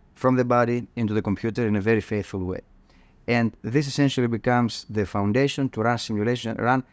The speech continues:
infinite scenarios, uh, of, uh, you know, anatomy, changing the plaque, uh, severity, the plaque, uh, uh, configuration, the plaque materials,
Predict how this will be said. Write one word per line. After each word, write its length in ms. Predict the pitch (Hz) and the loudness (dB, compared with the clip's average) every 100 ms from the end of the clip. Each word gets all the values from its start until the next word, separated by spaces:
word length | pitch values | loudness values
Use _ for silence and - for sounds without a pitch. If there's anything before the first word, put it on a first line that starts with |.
| _ _ _ | _ _ _
infinite 580 | 170 208 214 - 156 135 | 2 2 2 0 0 0
scenarios, 880 | - 139 156 196 147 - - - - _ _ _ _ _ _ _ - | -2 0 2 2 0 -4 -8 -20 -20 _ _ _ _ _ _ _ -2
uh, 520 | 117 117 110 107 104 - | 0 2 2 0 -2 -4
of, 360 | 113 110 95 - | -2 -2 -2 -2
uh, 480 | 110 107 104 104 104 | 0 2 0 0 -2
you 100 | 110 | -2
know, 340 | 107 101 95 95 | -2 -2 -4 -6
anatomy, 1200 | 95 95 131 139 135 135 135 135 135 135 131 127 | -6 2 2 2 0 2 2 0 0 0 -2 -4
changing 340 | - 120 113 | -4 -2 -2
the 100 | 104 | -4
plaque, 360 | - 120 127 - | 0 4 4 2
uh, 160 | 127 117 | -2 -2
severity, 840 | 120 113 127 127 123 127 127 127 | -4 -2 0 0 0 0 0 0
the 120 | 104 | -2
plaque, 340 | 85 117 123 131 | 0 2 2 0
uh, 340 | 127 123 120 - _ _ _ | -2 0 -2 -6 _ _ _
uh, 480 | 117 120 117 117 117 107 | -2 0 0 0 -2 -4
configuration, 680 | 120 120 113 123 127 - | -4 -2 0 2 2 0
the 80 | 117 | -4
plaque 240 | 101 123 127 | 0 0 2
materials, 640 | 117 - 139 113 113 135 | -2 0 0 0 -2 -6